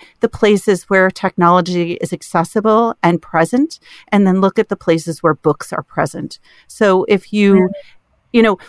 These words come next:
Speaker 1: one of the, as I said earlier, one of the things I wanted to point out in this book is that we have choices here, and parents have choices and power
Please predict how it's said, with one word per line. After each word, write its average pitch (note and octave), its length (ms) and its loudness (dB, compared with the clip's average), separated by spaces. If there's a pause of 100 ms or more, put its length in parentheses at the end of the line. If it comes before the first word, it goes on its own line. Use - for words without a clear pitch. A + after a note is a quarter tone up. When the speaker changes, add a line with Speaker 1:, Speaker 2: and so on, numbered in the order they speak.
(100)
Speaker 1:
one C4+ 200 4
of D#4 80 0
the, A3+ 240 2 (1000)
as A3+ 140 2
I B3+ 60 4
said A#3+ 240 0
earlier, G3 420 4
one F3+ 240 2
of G3+ 60 0
the F#3+ 80 -2
things F#3 220 -4
I F#3 80 2
wanted F3 280 0
to - 140 -14
point F3 220 -2
out E3+ 100 4
in - 60 -6
this F3+ 140 -4
book - 180 -2
is D4 80 -4
that A3 180 0 (100)
we A#3 180 0
have A4 100 -2
choices A3+ 480 0
here, C#3+ 340 -2 (300)
and G#3 260 0
parents B3+ 600 0 (100)
have F#3 180 0
choices E3 680 0 (360)
and G3+ 180 2
power F3 600 0